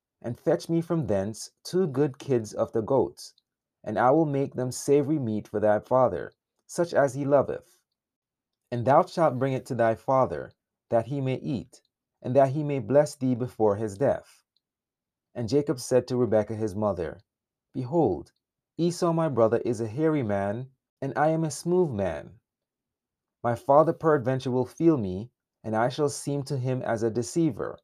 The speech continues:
and I shall bring a curse upon me, and not a blessing." And his mother said unto him, "Upon me be thy curse, my son, only obey my voice, and go fetch me them."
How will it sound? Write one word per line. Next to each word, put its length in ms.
and 120
I 140
shall 180
bring 260
a 60
curse 340
upon 400
me, 300
and 180
not 220
a 100
blessing." 600
And 140
his 140
mother 260
said 220
unto 240
him, 360
"Upon 440
me 180
be 240
thy 240
curse, 560
my 200
son, 460
only 320
obey 300
my 200
voice, 600
and 140
go 140
fetch 400
me 140
them." 420